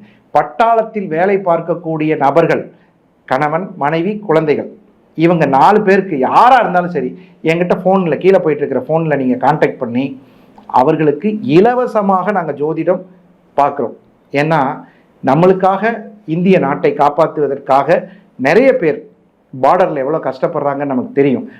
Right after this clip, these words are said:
குளிர், பனி, மழை, எவ்வளவோ பிரச்சனைகள். நம்மளால முடிஞ்ச ஒரு சின்ன உதவியை இந்த YouTube-ல யார் இருந்தாலும் சரி, அவர்கள், "நாங்க பட்டாளத்துக்காரங்க, நாங்க மிலிட்டரியில எங்க வீட்டுக்காரர் வேலை செய்றாருன்னா இலவசமாக ஜோதிடம் பார்க்கப்படும்."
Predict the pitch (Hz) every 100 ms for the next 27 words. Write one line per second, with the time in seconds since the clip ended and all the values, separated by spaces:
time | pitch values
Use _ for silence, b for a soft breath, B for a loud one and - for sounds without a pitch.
0 | B - 139 131 123 - 127 131 127 -
1 | 127 135 127 127 B B - 131 170 220
2 | 208 151 143 123 117 B B - 127 151
3 | 170 190 226 160 151 151 139 - 147 160
4 | 135 135 127 127 - B B - 143 135
5 | 127 180 185 165 139 113 117 170 233 202
6 | 170 165 156 143 110 - b b b b
7 | b - 127 160 156 196 339 - - _
8 | _ _ _ 127 120 120 110 123 190 185
9 | 156 135 127 127 - 123 117 127 190 214
10 | 170 127 143 147 139 117 131 127 120 110
11 | 107 110 B B - 139 175 190 165 151
12 | 151 135 135 135 127 117 117 - 104